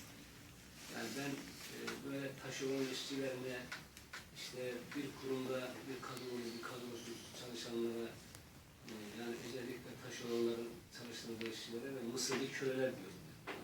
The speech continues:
Mısırlı köleler gibi bu mecliste de var. Türkiye Cumhuriyeti'nin parlamento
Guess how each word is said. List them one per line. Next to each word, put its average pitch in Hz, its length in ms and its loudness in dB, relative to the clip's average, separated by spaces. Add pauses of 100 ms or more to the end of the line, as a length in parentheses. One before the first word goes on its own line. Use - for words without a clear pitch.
Mısırlı 113 300 0 (100)
köleler 120 340 4 (100)
gibi 95 160 0 (680)
bu 117 40 0 (100)
mecliste 120 460 2
de 107 60 6 (100)
var. - 100 0 (500)
Türkiye 113 320 -4
Cumhuriyeti'nin 107 960 -2 (680)
parlamento 107 540 -2